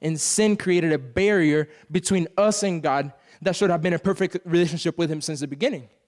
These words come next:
It was our decision to fall into the sin. When God warns us about something, it is because he already knows the potential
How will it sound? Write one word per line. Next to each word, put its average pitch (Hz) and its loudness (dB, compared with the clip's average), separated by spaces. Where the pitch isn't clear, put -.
It 208 2
was 208 2
our 233 2
decision 208 0
to 175 -6
fall 185 -6
into 170 -8
the 151 -10
sin. 180 -4
When 170 0
God 220 2
warns 214 2
us 180 -4
about 208 0
something, 180 0
it 175 0
is 175 0
because 175 -2
he 170 -4
already 175 2
knows 170 0
the 170 -6
potential 160 -6